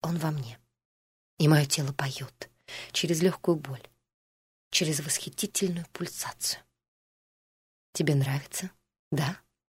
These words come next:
спрашивает Андре, и в его голосе немножко неуверенности. Совсем чуть-чуть. Он хочет знать. Сказать ему, что я плавлюсь от восторга,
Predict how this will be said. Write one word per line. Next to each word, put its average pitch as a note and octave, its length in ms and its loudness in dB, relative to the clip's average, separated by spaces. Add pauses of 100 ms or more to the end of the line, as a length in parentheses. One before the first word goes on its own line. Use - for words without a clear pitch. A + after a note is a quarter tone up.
(140)
спрашивает D#3 580 2
Андре, D#3 400 2 (240)
и D#3+ 80 6
в - 20 4
его D3+ 240 4
голосе D3+ 380 2
немножко D3+ 420 0
неуверенности. G#3 680 0 (280)
Совсем A#3+ 480 0
чуть-чуть. - 720 -4 (640)
Он C#3+ 140 0
хочет D3 340 -2
знать. F#3+ 400 -8 (1200)
Сказать G3+ 500 6
ему, A#3 280 6
что - 160 2
я F#3 160 6
плавлюсь F3 460 4
от F3 120 -2
восторга, F3+ 540 4